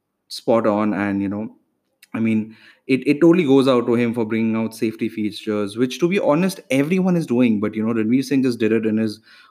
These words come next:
own quirky way, without it getting boring, without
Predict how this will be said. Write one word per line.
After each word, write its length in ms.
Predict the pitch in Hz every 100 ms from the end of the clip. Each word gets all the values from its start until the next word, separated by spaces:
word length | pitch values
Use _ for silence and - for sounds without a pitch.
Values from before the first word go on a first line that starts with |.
| -
own 260 | 147 156
quirky 420 | - 131 123 135 117
way, 220 | 113 113
without 500 | 110 117 131 131 -
it 140 | 120 113 _ _
getting 260 | 117 113
boring, 480 | 104 107 107 107 107
without 400 | 107 110 117 117